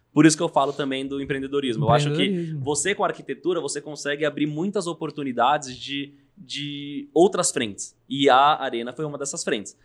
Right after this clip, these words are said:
Speaker 1: Foi uma obra que tomou muito, a gente fechou o nosso escritório, entre aspas,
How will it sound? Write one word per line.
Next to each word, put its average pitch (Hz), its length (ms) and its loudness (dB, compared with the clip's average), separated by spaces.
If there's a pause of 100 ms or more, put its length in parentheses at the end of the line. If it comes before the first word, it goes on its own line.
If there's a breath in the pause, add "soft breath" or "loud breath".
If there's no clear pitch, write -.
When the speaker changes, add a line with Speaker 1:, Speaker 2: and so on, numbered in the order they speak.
(160)
Speaker 1:
Foi 156 160 4
uma 170 200 2
obra 123 220 2
que 120 120 -10
tomou 120 340 -4
muito, 127 500 -4
a 110 80 -2
gente - 220 -12
fechou 143 400 0
o - 20 0
nosso 113 200 -4
escritório, 110 460 -4
entre 110 220 -4
aspas, 107 380 0